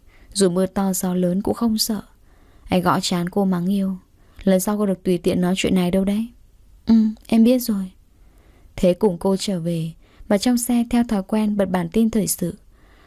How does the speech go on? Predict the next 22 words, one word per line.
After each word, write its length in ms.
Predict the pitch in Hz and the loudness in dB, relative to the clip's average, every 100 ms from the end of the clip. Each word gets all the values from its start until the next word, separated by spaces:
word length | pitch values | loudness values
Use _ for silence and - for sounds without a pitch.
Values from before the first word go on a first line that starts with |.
| - | -6
Không 240 | - 202 | -2 2
ngờ 140 | 190 170 | 2 2
biên 200 | 202 190 | 0 0
tập 160 | 180 180 | -2 0
viên 240 | 202 196 | -2 0
đưa 120 | 202 | 0
tin 260 | 196 202 185 | 2 0 2
về 60 | |
ông 200 | 185 180 | 0 -2
Xuyên, 360 | 185 - 190 185 - - - - | -4 -2 -2 -4 -10 -20 -20 -2
nói 160 | 208 220 | 2 2
rằng 120 | 240 | 4
ông 120 | 247 240 | 2 2
treo 220 | 254 240 | -2 0
cổ 160 | 208 170 | -2 0
tự 120 | 190 | -2
tử 240 | - 180 151 | -2 -2 -2
trong 280 | - 220 220 | -2 -4 -2
tù. 300 | 202 170 160 - - _ - _ - | -2 -2 -6 -12 -20 _ -20 _ -2
Nhìn 160 | 185 156 | -2 0
qua 180 | 190 | -2
Nguyệt, 320 | 185 180 170 | -2 -4 -6